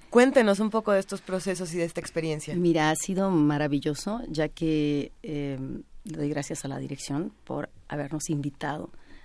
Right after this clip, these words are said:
Speaker 2: a participar. Am, son obras que están inspiradas mucho en el trabajo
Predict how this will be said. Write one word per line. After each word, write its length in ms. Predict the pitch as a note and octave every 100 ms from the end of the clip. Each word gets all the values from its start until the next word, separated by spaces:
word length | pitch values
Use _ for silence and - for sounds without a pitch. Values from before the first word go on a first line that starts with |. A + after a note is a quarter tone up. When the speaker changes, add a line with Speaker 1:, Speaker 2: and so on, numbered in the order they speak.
| -
Speaker 2:
a 80 | D#3+
participar. 800 | - - - - - D3 D#3 - - - - - -
Am, 580 | - D3+ D3+ D3+ D3+ D3+ -
son 280 | - F3+ F#3
obras 360 | D3+ C#3+ F3 - - - - -
que 580 | - C#3+ C#3 C#3 C#3 -
están 320 | - - D#3+
inspiradas 800 | E3 - E3 D3 C#3 D3 D3+ -
mucho 480 | E3+ E3+ F3 - -
en 140 | E3+ D3+
el 100 | C#3
trabajo 640 | - C#3+ D3 C#3+ - D#3